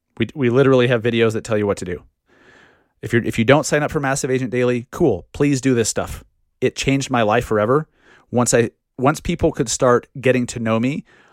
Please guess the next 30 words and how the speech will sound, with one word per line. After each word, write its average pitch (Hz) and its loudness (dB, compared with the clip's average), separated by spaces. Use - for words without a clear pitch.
I 139 4
repelled 156 4
some 110 -4
people - -12
because 117 -2
of 113 0
my 113 0
personality, 107 0
the 104 -2
way 117 2
I 120 4
say 113 -2
things, 104 -6
things 123 -4
that 113 -2
I'm 113 0
interested 110 -2
in. 107 0
Some 165 2
people, 127 4
they're 117 2
like, 110 0
"Mm, 175 -12
he's 123 -4
not 135 2
my 120 0
cup 113 2
of 107 -2
tea." 92 -4
Cool. - 4